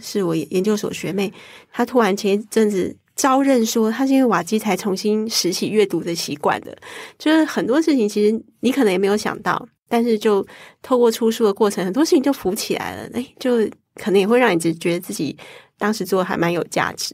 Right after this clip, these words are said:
的。那我觉得你刚刚也特别提到一件事情，就是亲密关系的经营哦。因为其实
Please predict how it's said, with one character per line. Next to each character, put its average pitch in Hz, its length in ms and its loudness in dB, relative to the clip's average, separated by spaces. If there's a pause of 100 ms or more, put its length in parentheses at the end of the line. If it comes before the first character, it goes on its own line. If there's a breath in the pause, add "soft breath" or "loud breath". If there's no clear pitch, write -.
的。 285 160 -14 (680 loud breath)
那 370 80 4 (420 loud breath)
我 214 140 2
觉 240 140 2
得 320 80 6
你 262 120 6
刚 226 120 -2
刚 240 120 2
也 180 80 2
特 214 160 -2
别 185 140 -2
提 185 160 -4
到 190 180 -2
一 180 40 -4
件 190 140 -2
事 196 100 -8
情， 190 120 -2
就 214 140 -4
是 220 180 0 (480 soft breath)
亲 269 240 2
密 262 160 4
关 214 220 2
系 214 160 -4
的 185 140 -2
经 226 340 0
营 - 240 0
哦。 - 160 -8 (380 loud breath)
因 311 100 4
为 330 100 6
其 220 220 0
实 202 80 -2